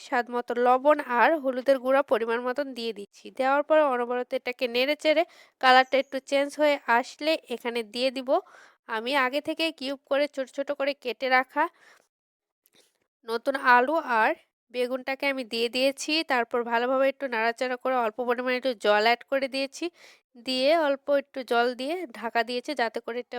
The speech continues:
ভালোভাবে সিদ্ধ হয়ে যায়। এখন সিদ্ধ হয়ে গেছে, ঢাকনাটা উঠিয়ে ভালোভাবে এটাকে তেলে, এ, ভালো করে ভেজে নিয়েছি। ভাজার পরে এখানে আগে থেকে একটি, এ, যে টমেটোগুলো কেটে রেখেছিলাম সেই টমেটোগুলো দিয়ে দিয়েছি। দিয়ে পরে একটু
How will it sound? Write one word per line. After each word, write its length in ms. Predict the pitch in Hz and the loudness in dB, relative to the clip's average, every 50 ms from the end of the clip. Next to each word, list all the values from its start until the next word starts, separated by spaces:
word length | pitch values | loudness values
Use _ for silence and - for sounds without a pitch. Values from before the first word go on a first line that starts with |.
| 233 226 | -10 -8
ভালোভাবে 400 | 214 208 220 226 226 226 240 302 349 - _ _ - - _ _ _ - | -6 -6 -6 -4 -6 -6 -6 -6 -8 -8 _ _ -20 -20 _ _ _ -12
সিদ্ধ 200 | - 285 240 262 302 294 | -10 -4 0 2 2 4
হয়ে 100 | 294 285 | 2 2
যায়। 100 | 311 302 285 | 2 0 0
এখন 140 | 269 269 269 262 - | -2 -6 -10 -10 -10
সিদ্ধ 160 | 269 247 233 269 254 | -8 -4 -4 -4 -2
হয়ে 140 | 262 269 269 269 | -2 -2 -2 -2
গেছে, 160 | 277 - 294 277 247 | -4 -4 -4 -6 -6
ঢাকনাটা 300 | 226 - 240 240 - 254 262 262 | -8 -14 -14 -10 -8 -6 -6 -6
উঠিয়ে 200 | - - 294 247 233 208 | -6 -6 -6 -4 -4 -4
ভালোভাবে 360 | 202 214 226 240 233 233 254 247 | -4 -4 -4 -4 -4 -4 -4 -4
এটাকে 240 | - 254 247 - 262 - | -4 -6 -10 -10 -10 -10
তেলে, 220 | 247 240 233 254 320 320 _ _ _ _ _ _ _ - | -8 -6 -6 -6 -6 -6 _ _ _ _ _ _ _ -14
এ, 80 | 240 240 220 214 226 214 | -12 -12 -12 -10 -6 -4
ভালো 160 | 233 214 226 220 | -2 -2 -2 -2
করে 120 | - 226 262 277 240 | -2 -2 -2 -2 0
ভেজে 240 | 247 240 220 220 226 220 220 | -2 -2 0 -2 -4 -4 -6
নিয়েছি। 300 | 214 208 - - - 196 - _ _ - - - - _ _ _ _ _ - | -8 -8 -10 -12 -16 -18 -18 _ _ -20 -20 -20 -20 _ _ _ _ _ -12
ভাজার 360 | - - 269 269 262 294 294 294 - | -4 -2 0 2 4 2 2 4 4
পরে 160 | 330 311 302 277 254 247 | 4 4 6 4 2 0
এখানে 280 | - - 262 240 233 285 330 302 254 | -4 -8 -10 -8 -6 -6 -6 -4 -4
আগে 140 | 247 240 262 - | -4 -4 -6 -6
থেকে 140 | - 262 269 262 | -6 -6 -8 -8
একটি, 180 | - _ - 269 269 262 _ _ _ _ _ _ _ _ _ - | -10 _ -18 -20 -20 -20 _ _ _ _ _ _ _ _ _ -12
এ, 100 | 233 233 233 240 240 240 233 _ _ _ _ 226 214 | -8 -6 -4 -4 -6 -6 -10 _ _ _ _ _ -4
যে 100 | 247 240 233 - | -2 -2 -2 -2
টমেটোগুলো 460 | 240 233 254 262 - 285 262 262 285 277 - | -2 -4 -4 -4 -6 -6 -4 -2 -2 -2 -2
কেটে 200 | 262 233 - 247 240 254 | -4 -4 -4 -4 -2 -2
রেখেছিলাম 400 | 254 269 269 262 - 294 302 311 311 | -2 -2 -4 -4 -4 -4 -4 -4 -4
সেই 120 | - 269 254 - | -6 -8 -6 -6
টমেটোগুলো 460 | 233 226 247 247 269 247 240 240 247 240 208 | -6 -8 -8 -8 -10 -10 -8 -6 -6 -6 -6
দিয়ে 140 | 214 202 190 190 | -6 -6 -6 -8
দিয়েছি। 280 | 202 202 202 - - - 208 _ _ _ _ _ _ _ _ _ | -10 -14 -16 -16 -20 -20 -20 _ _ _ _ _ _ _ _ _
দিয়ে 120 | 277 294 285 | -8 -4 0
পরে 120 | 311 311 302 302 | 4 4 4 4
একটু 120 | 285 - | 2 -2